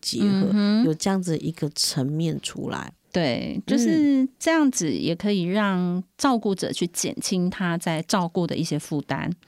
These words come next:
Speaker 1: 对。
Speaker 2: 对，然后呢，长辈啊，哈，就是说，呃，个案他也可以比较有可以自己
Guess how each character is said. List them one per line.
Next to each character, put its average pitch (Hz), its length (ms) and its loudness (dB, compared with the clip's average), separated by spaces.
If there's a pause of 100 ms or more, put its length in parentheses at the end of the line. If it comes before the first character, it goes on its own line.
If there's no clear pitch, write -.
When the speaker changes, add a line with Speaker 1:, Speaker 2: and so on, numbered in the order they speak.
Speaker 1:
对。 - 200 -2 (160)
Speaker 2:
对， 190 420 0
然 170 140 0
后 208 300 2
呢， 180 480 0 (440)
长 160 280 0
辈 214 220 2
啊， 165 200 -2
哈， 180 200 0
就 240 100 -2
是 233 160 0
说， 214 300 0 (540)
呃， 165 680 -2 (180)
个 285 140 2
案 247 160 2
他 226 180 0
也 175 120 2
可 165 220 0
以 160 120 2
比 151 140 -6
较 151 640 0
有 175 220 -2
可 - 180 -2
以 160 100 2
自 - 160 -2
己 - 320 -6